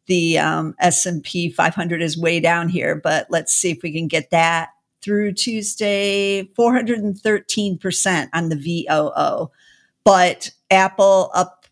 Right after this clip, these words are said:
way up here, fifty-three thousand one hundred and twenty percent. Is that even right? It's, like, kind of all over the place. So let's just call it over fifty thousand percent <laughs> return.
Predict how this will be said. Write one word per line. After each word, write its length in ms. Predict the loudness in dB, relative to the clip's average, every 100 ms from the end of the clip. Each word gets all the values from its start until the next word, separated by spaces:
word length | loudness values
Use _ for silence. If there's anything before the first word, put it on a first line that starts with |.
| _
way 420 | 2 4 4 2
up 220 | -2 -2
here, 380 | -2 0 0 0
fifty-three 720 | -2 -4 -2 -6 -6 -6 -6
thousand 560 | -4 -2 -2 -2 -4 -4
one 180 | -2 -2
hundred 340 | -4 -6 -6
and 140 | -6
twenty 300 | -6 -8 -8
percent. 380 | -8 -12 -10 -10
Is 120 | -10
that 140 | -10 -8
even 200 | -10 -10
right? 380 | -8 -6 -8 -10
It's, 220 | -10 -8
like, 240 | -6 -8 -10
kind 260 | -8 -6
of 120 | -6
all 260 | -6 -4 -4
over 180 | -6 -8
the 120 | -10
place. 280 | -10 -6 -2
So 240 | 2 4
let's 280 | 4 2 2
just 180 | -2 0
call 160 | 0
it 140 | 0 -2 _ _ _ _ _ 2
over 220 | 2 2
fifty 300 | -4 -4 -4
thousand 420 | -4 -6 -6 -6 -8 -16 _ -4 0
percent 480 | 2 2 2 0 2
<laughs> 100 | 0
return. 500 | 0 0 0 0 -6